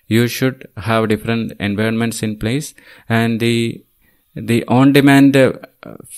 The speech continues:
facility that is provided by cloud is very helpful in that case. Means you can easily spin up your different, different V Ms according to your requirements, and you can, you easily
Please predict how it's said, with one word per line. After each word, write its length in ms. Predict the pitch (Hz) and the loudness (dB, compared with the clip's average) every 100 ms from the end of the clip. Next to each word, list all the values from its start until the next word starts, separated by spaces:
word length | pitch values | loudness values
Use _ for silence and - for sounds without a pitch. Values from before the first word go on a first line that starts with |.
| - _ _ _ _ _ | -20 _ _ _ _ _
facility 600 | 127 117 - 135 135 120 | 0 0 2 2 4 2
that 300 | 104 104 95 | 2 -2 -4
is 140 | 107 | -6
provided 480 | - 104 104 107 110 | -2 0 0 -2 -2
by 160 | 107 101 | -2 -4
cloud 440 | - 98 95 101 | -2 -2 -2 -4
is 180 | 90 98 | -6 -4
very 240 | 104 104 | -2 -2
helpful 400 | 104 101 - 123 | -2 -4 -2 -2
in 140 | 113 95 | -2 -2
that 280 | 95 92 - | -4 -6 -6
case. 360 | 98 123 - _ - | -6 -6 -12 _ -4
Means 300 | 113 117 123 | -4 -2 -2
you 120 | 120 | 0
can 160 | 123 | 0
easily 320 | 120 117 135 123 | 0 -2 -2 -4
spin 320 | - 117 123 | -2 -2 -2
up 160 | 123 | 0
your 180 | 123 113 | 0 0
different, 380 | 104 101 117 107 | -2 -4 -4 -4
different 420 | 107 - 113 101 | -4 -4 -4 -4
V 300 | 101 104 107 | -2 -2 -2
Ms 340 | 95 - - - _ _ - | -4 -8 -12 -14 _ _ -8
according 440 | 101 113 110 107 | -2 0 0 0
to 80 | 104 | -2
your 480 | 101 101 - - - - | 0 -2 -6 -12 -12 -8
requirements, 640 | 95 - 107 107 120 139 - | -8 -4 -4 -2 -4 -6 -6
and 160 | 98 98 | -4 -4
you 120 | 98 | -4
can, 260 | 110 104 95 | -2 -4 -4
you 300 | 101 101 131 | -8 -8 -6
easily 500 | 104 101 101 110 | -6 -4 -4 -4